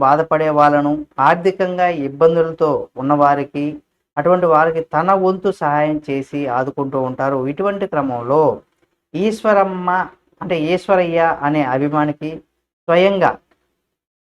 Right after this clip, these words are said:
హైదరాబాద్లో తన నివాసానికి ఆహ్వానించి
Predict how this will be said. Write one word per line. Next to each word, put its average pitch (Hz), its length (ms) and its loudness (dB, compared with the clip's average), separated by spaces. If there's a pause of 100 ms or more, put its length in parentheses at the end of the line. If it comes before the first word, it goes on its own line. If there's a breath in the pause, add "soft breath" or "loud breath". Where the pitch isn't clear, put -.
(640)
హైదరాబాద్లో 196 720 4 (100)
తన 160 100 0 (140)
నివాసానికి 175 720 2
ఆహ్వానించి 151 560 0